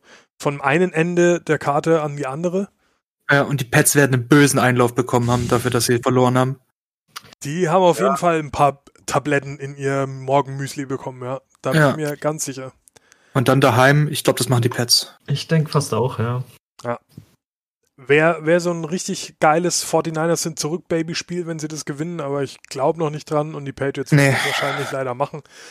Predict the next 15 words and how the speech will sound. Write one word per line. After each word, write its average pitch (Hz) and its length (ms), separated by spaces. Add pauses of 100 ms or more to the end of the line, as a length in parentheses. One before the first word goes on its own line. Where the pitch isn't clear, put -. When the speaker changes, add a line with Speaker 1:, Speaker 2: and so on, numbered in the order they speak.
(280)
Speaker 1:
Ähm, 135 360 (1040)
ja, 131 240 (440)
also 151 160
ich 170 140
gehe 165 280
auch 147 220 (200)
eher 143 260
von - 160
den 120 100
Patriots 127 340
aus, 127 260
ja. 143 80 (480)
Speaker 2:
Hm. 147 260 (1120)
Speaker 1:
Äh, 190 840 (300)
puh, 131 220